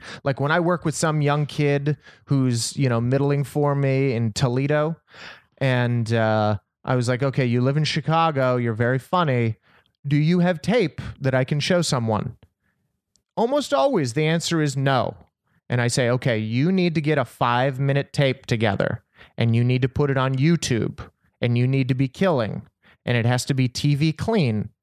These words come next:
because we could just forward that link to the guy that books Conan,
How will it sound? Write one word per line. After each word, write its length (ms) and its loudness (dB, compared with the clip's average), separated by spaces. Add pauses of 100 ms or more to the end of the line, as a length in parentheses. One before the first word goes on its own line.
(420)
because 540 -2 (260)
we 160 0
could 120 -4
just 160 0
forward 340 -2
that 180 -2
link 340 -2
to 100 -2
the 120 -4
guy 300 0
that 220 -4
books 320 -4
Conan, 600 0